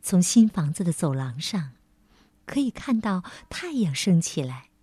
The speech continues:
横过天空，然后慢慢地落入海中。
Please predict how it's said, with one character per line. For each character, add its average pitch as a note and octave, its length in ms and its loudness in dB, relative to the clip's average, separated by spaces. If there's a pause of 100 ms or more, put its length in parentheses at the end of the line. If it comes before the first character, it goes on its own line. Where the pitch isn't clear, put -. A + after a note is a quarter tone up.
(140)
横 D#3+ 280 -4
过 F3+ 140 -6
天 G3+ 240 -2
空， A#3 400 -4 (480)
然 D3 200 -2
后 D#3 320 -4 (280)
慢 A#3 260 0
慢 F#3 400 -2
地 E3 80 -2
落 F#3 200 -2
入 E3 120 -2
海 C3 400 -10
中。 G#3 320 2